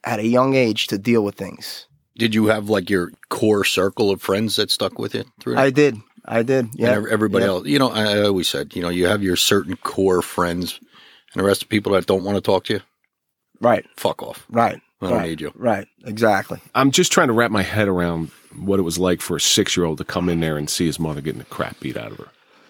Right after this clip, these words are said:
Speaker 1: You know, when I think back, at the time, it, it was just instinct. You, you know, you wanna protect your mom. I knew that wasn't my dad. I knew that was the drugs. Like I
Speaker 3: W-,
Speaker 1: said,
Speaker 3: was it an ongoing thing?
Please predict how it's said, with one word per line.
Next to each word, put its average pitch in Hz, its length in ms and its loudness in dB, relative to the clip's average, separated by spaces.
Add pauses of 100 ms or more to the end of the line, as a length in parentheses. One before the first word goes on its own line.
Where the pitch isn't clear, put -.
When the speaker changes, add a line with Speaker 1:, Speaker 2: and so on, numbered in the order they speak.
(140)
Speaker 1:
You 131 200 0
know, 135 180 4
when 127 100 4
I 131 80 2
think 175 320 0
back, 165 440 2
at 151 120 0
the 135 80 -6
time, 180 460 4
it, 143 120 0
it 139 160 0
was 143 180 0
just 139 240 -4
instinct. 139 560 -4
You, 110 200 -6
you 131 120 -6
know, 117 80 0
you 120 160 -2
wanna 131 240 0
protect - 640 -4 (160)
your 113 160 -8
mom. 110 400 -2 (500)
I 135 140 2
knew 156 220 4
that 147 200 2
wasn't 127 240 0
my 107 140 0
dad. 120 360 -4
I 123 60 -6
knew 147 160 -2
that 135 160 -2
was 104 160 -10
the 101 80 -12
drugs. 98 480 -10
Like - 140 -8
I - 20 -4
Speaker 3:
W-, 113 100 -6
Speaker 1:
said, - 160 -12
Speaker 3:
was 185 180 2
it 175 100 2
an 160 100 2
ongoing 196 480 2
thing? 226 360 -6